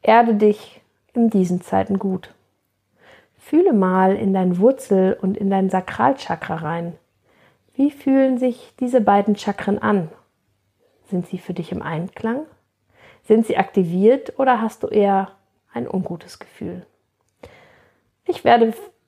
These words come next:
vielleicht mal in einer der nächsten Folgen über unsere Chakren sprechen. Jetzt weißt du, dass du diesen Dualsehenschmerz,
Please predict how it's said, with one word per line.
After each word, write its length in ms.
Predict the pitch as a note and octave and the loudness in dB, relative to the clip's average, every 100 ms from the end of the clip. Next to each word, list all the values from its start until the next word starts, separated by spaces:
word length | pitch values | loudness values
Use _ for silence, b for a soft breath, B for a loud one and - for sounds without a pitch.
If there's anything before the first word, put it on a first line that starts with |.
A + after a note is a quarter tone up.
| _ | _
vielleicht 440 | - G#3 F#3+ G3+ - | 0 4 4 2 -2
mal 220 | F3+ F3+ | -2 0
in 120 | E3 | 0
einer 220 | D3+ F#3 | 0 2
der 120 | F3+ E3+ | 2 2
nächsten 320 | F#3+ - G3+ | 0 -2 -4
Folgen 300 | - E3+ F3 | 0 0 0
über 180 | F3 E3 | -2 -2
unsere 240 | F3 D#3+ | -2 -6
Chakren 400 | - - - - | -6 -6 -6 -8
sprechen. 500 | - - E3+ - - - _ _ _ _ _ _ _ _ - b b b b | -10 -10 -10 -10 -18 -20 _ _ _ _ _ _ _ _ -20 b b b b
Jetzt 360 | - C#3+ - - | 0 0 -2 0
weißt 320 | E3+ E3+ - | 0 0 -6
du, 220 | G2 F2 - _ _ _ | -8 -10 -16 _ _ _
dass 200 | - F3 | -10 -8
du 100 | - | -6
diesen 380 | F3 G#3 A#3 G3 | -2 0 2 2
Dualsehenschmerz, 1000 | G3 F3 F#3 G3+ D#3+ D#3+ - F3 E3+ | 0 2 2 2 0 -4 -6 -8 -10